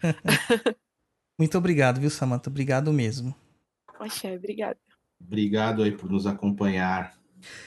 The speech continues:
Speaker 2: Não quer mandar um recadinho pra esposa, pra ela ficar feliz?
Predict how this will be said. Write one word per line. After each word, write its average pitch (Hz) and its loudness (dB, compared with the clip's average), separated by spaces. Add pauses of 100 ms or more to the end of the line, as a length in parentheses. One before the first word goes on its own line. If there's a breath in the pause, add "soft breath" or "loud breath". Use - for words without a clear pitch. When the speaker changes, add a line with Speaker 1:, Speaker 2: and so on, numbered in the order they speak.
(200 loud breath)
Speaker 2:
Não 175 4
quer 196 2
mandar 165 4
um 143 4
recadinho 143 2
pra 139 -2
esposa, 180 0 (140)
pra 135 -2
ela 131 0 (680 loud breath)
ficar 131 -6
feliz? - -2